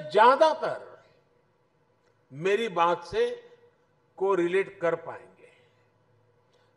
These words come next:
Middle class का मतलब है वो वर्ग जो कठिनाइयों से लड़कर आगे तो आ गया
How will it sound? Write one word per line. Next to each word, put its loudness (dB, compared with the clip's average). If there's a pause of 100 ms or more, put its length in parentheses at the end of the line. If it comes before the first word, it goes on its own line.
Middle 2
class -4
का -2
मतलब -4
है -12 (960)
वो 8
वर्ग 0 (920)
जो 0 (160)
कठिनाइयों -4
से -8
लड़कर -4
आगे -4
तो -2
आ 2
गया -4